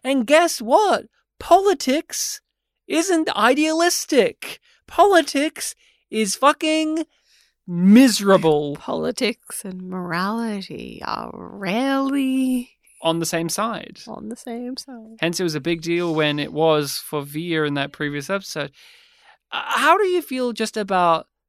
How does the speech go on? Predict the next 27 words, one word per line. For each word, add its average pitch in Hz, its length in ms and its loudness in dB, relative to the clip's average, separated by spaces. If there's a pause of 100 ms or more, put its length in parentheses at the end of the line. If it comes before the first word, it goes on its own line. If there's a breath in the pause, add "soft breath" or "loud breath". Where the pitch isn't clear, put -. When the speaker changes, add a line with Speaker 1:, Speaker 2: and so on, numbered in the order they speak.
Speaker 1:
that 160 760 -2 (500)
being 196 540 -2
a 170 140 0
thing 233 480 -4
that 214 200 -2
is 170 120 -8
followed 185 500 0
up? 151 280 0 (340 soft breath)
Usually 302 480 0
in 294 80 0
the 269 60 0
story, 196 460 0 (260)
the 190 120 4
hero 254 560 6 (380)
saves 240 520 2
the 247 80 -4
day, 196 460 2
everyone 202 380 0
celebrates, 185 840 2 (180 soft breath)
"Hey, 226 200 6
Captain 180 420 0
Kirk, 165 540 2 (420)
you, 269 640 4 (380)
you 190 180 2
saved 254 400 2
the 285 120 -2
day, 262 480 6